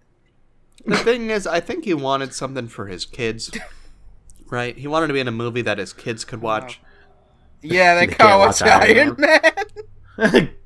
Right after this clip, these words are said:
Speaker 1: No, they can't. I mean, well, the thing is, how many times can you watch Iron Man before you're like, "Okay, we get it, Dad, you're in this movie."
Speaker 2: <laughs>
Speaker 1: You know?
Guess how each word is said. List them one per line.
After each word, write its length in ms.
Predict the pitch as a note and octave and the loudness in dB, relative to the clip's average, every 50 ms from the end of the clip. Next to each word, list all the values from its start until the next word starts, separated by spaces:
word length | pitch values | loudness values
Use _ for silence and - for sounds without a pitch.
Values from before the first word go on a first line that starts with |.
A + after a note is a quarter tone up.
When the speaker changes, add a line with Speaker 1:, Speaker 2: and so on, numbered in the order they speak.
| - - - - | -20 -20 -18 -16
Speaker 1:
No, 480 | A2+ A2+ A#2 A2+ A2+ A2 A2 G#2+ G#2+ | -12 -10 -6 -6 -4 -4 -6 -6 -8
they 100 | G#2+ G#2 | -10 -12
can't. 340 | - - A#2 A2+ A#2 A2+ - _ - | -12 -8 -6 -6 -6 -8 -12 _ -10
I 80 | C3 | -8
mean, 180 | C#3 D3+ D3+ D#3 | -6 -6 -4 -4
well, 80 | D#3 | -6
the 80 | D3+ D#3 | -6 -6
thing 200 | D#3+ G3+ F#3 E3+ | -8 -6 -4 -4
is, 120 | D3+ C#3 | -4 -4
how 80 | - F3 | -4 -4
many 140 | F3 E3 D#3 | -2 -2 -4
times 260 | D#3+ E3 D3 D3 C#3+ | -2 -2 -4 -4 -4
can 120 | - D3 C3+ | -8 -10 -8
you 80 | B2 | -6
watch 200 | B2 B2 A#2+ - | -4 -4 -4 -4
Iron 220 | B2 A#2 A#2+ B2 A#2 | -4 -4 -4 -4 -6
Man 180 | A#2 G#2 G#2 | -6 -8 -10
before 220 | G#2+ G#2 - A#2+ A2 | -10 -10 -8 -6 -6
you're 100 | G#2+ G#2 | -6 -6
like, 200 | G#2 G#2 G2 G#2+ | -6 -8 -8 -10
"Okay, 200 | A2 A#2 B2+ B2 | -8 -6 -6 -6
we 120 | A#2 A2 | -6 -6
get 180 | G2+ B2 A#2+ A#2 | -8 -8 -6 -6
it, 100 | A2 A2 | -6 -6
Dad, 240 | - G2+ G2+ G#2 A2 | -8 -8 -8 -8 -8
you're 120 | G#2+ G2+ | -10 -10
in 80 | G#2+ A2 | -10 -12
this 160 | G2+ - - | -14 -14 -12
movie." 400 | A2 G#2 A2+ A2 F#2+ F#2 G2+ - - | -12 -10 -10 -10 -12 -12 -14 -14 -16
Speaker 2:
<laughs> 60 | C4 - - - - - - - - _ _ _ _ _ _ _ | -16 -16 -16 -18 -20 -20 -20 -20 -20 _ _ _ _ _ _ _
Speaker 1:
You 120 | _ A#2 G#2+ | _ -14 -12
know? 240 | G2+ G2+ G#2 G#2+ | -10 -10 -10 -12